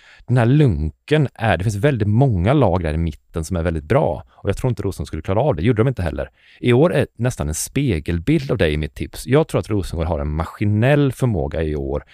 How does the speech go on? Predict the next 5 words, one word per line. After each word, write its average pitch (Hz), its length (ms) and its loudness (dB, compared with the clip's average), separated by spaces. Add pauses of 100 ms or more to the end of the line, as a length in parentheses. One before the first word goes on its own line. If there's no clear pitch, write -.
(180)
att - 140 -10
vinna 76 580 -2
matcher, 101 540 0
många 117 440 2
matcher. - 500 -4